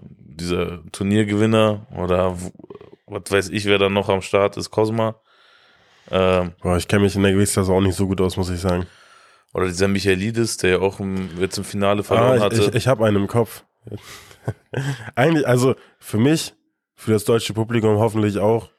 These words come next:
Speaker 2: kommt nur einer in Frage, nächster Kampf,
Speaker 1: Junge.
Speaker 2: Dulatov gegen Stolze. Stolz muss natürlich in Stuttgart erstmal gewinnen.
Speaker 1: Das wär, das hatten wir sogar mal in der Folge gesagt.
Speaker 2: Ja, safe, das wär geil.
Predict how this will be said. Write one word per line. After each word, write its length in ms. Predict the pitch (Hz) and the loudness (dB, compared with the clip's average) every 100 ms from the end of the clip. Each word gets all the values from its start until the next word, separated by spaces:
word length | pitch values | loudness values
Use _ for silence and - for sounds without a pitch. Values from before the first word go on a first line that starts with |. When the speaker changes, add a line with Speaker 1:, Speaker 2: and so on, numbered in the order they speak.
| - | -6
Speaker 2:
kommt 180 | 107 104 | -2 2
nur 120 | 101 | 2
einer 180 | 113 110 | 2 2
in 80 | |
Frage, 400 | 104 104 107 104 101 | 0 0 2 2 2
nächster 300 | 101 - 98 | 2 0 0
Kampf, 180 | 101 | 0
Speaker 1:
Junge. 140 | 95 90 | 0 0
Speaker 2:
Dulatov 520 | 110 104 98 101 - | 2 2 2 -2 0
gegen 400 | 95 92 92 87 - _ _ _ _ | 0 0 0 -2 -8 _ _ _ _
Stolze. 540 | - - 95 98 - 90 _ _ _ _ _ _ _ _ _ - - - - - - _ - | -20 -2 0 0 -4 -14 _ _ _ _ _ _ _ _ _ -20 -20 -20 -20 -20 -20 _ -16
Stolz 320 | - 101 101 | -2 0 2
muss 120 | 107 | 2
natürlich 260 | 104 98 104 | 2 2 2
in 80 | 98 | 0
Stuttgart 340 | - 107 104 | 0 0 2
erstmal 260 | 101 101 98 | 2 2 0
gewinnen. 260 | 95 117 120 _ _ _ _ _ _ _ _ | 2 0 -2 _ _ _ _ _ _ _ _
Speaker 1:
Das 340 | 131 151 - 127 | 0 0 0 2
wär, 440 | 135 139 147 143 _ _ _ _ _ | 4 2 0 -8 _ _ _ _ _
das 500 | 92 101 - 98 107 | -14 -14 -12 -8 -2
hatten 140 | 135 127 | -2 -2
wir 80 | 117 | -2
sogar 240 | 117 117 | 2 2
mal 100 | 113 | 2
in 60 | 110 | 2
der 100 | 104 | 2
Folge 280 | 110 107 | 2 2
gesagt. 440 | 95 92 101 131 - | 0 0 0 0 -4
Speaker 2:
Ja, 200 | 87 90 | 0 0
safe, 280 | 87 90 90 | 0 0 -2
das 160 | 87 82 | -2 -4
wär 80 | 85 | -2
geil. 300 | 87 85 | 0 -2